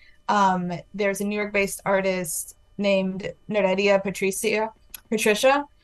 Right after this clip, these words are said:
Um, she made a whole fountain, like, that's inspired by <laughs> primordial waters, so I'm definitely gonna check that out.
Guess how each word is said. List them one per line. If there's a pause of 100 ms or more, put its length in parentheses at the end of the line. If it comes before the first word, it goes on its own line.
(260)
Um,
she
made
a
whole
fountain,
like,
that's
inspired
by
<laughs>
primordial
waters,
so
I'm
definitely
gonna
check
that
out.